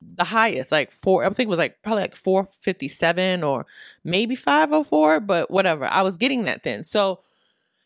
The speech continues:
if you were, instead of paying people one eighty-two plus six hundred and pacifying them, and, and now you have to pay them the full five oh four plus that six hundred on top, that's a lot of fucking money.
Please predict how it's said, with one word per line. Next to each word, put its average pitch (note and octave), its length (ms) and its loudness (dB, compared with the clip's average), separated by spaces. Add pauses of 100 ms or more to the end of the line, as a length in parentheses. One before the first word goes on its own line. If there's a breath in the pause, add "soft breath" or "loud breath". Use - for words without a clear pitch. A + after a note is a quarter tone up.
(120)
if G3+ 240 0
you C4+ 180 0
were, B3+ 180 2
instead A3+ 680 0
of G#3 160 0
paying G#3+ 240 -2
people F3+ 240 -4
one G3 180 0
eighty-two F#3+ 560 -2
plus F#3+ 240 -2
six - 220 -6
hundred A3 420 2
and D#3+ 160 -4
pacifying F3+ 800 -2
them, D3 460 -4 (100)
and, F#3 300 -2 (100)
and E3 380 -4
now F#3 180 2
you G#3+ 160 -2
have F#3 80 -2
to E3+ 60 -6
pay F#3 180 -2
them F3 80 -6
the D#3+ 80 -4
full A3 320 0
five G3 320 0
oh F3+ 80 2
four G3+ 320 0
plus A#3 440 -2
that B3+ 160 0
six A#3+ 260 -4
hundred A#3 240 -2
on G3 160 -2
top, D4+ 500 0 (460 loud breath)
that's D4+ 420 0 (220)
a G3+ 100 0
lot G#3+ 320 4
of A3 80 -2
fucking F#3+ 320 -4
money. F#3+ 420 -2